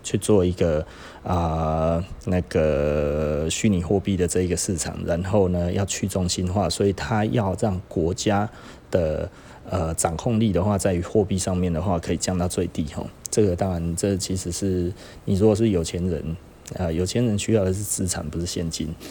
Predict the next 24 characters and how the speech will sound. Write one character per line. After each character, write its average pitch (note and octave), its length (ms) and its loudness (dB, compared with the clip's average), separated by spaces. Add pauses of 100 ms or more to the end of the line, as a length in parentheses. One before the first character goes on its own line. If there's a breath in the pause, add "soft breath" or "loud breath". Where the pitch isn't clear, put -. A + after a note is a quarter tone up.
(160 loud breath)
所 D3 160 4
以 - 20 2
对 D3 160 6
他 B2+ 120 2
们 A#2+ 100 2
来 F#2+ 140 2
说 G2+ 260 2
呢， G2 220 2
现 A#2+ 280 0
金 G#2 280 2
其 F2+ 340 -2
实 - 180 -4
呢， E2+ 320 0
只 - 160 -4
是 - 140 -6
获 A#2 220 4
得 F2+ 140 0
资 G#2+ 220 -2
产 E2 240 -4
的 E2 120 -6
一 F2 140 -2
个， E2+ 260 0 (400 loud breath)
一 G2 80 -2
个 F2 500 2